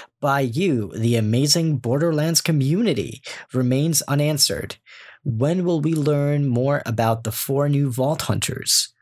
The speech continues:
Who exactly are the Calypso twins? Who's the young girl bumping fists with Maya?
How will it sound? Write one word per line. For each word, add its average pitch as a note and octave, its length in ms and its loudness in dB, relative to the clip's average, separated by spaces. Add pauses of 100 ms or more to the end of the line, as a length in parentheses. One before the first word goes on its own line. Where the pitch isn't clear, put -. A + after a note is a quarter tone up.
(280)
Who G#3+ 180 0
exactly D#3 580 0
are C#3+ 220 0
the E3 80 0
Calypso F3 500 0
twins? A#2 720 -2 (600)
Who's G3 300 2
the D#3+ 180 2
young C3+ 360 0
girl D3+ 520 -2 (680)
bumping D3 480 0
fists C#3+ 640 0
with D3 220 2
Maya? D3 400 0